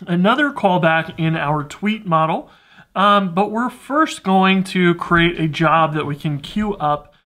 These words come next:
in our app. Now, Rails has active job as a functionality, uh, or feature built into Rails,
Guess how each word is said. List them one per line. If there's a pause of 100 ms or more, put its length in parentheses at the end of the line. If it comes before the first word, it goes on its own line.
(200)
in
our
app.
Now,
Rails
has
active
job (400)
as
a
functionality,
uh,
or
feature
built
into
Rails,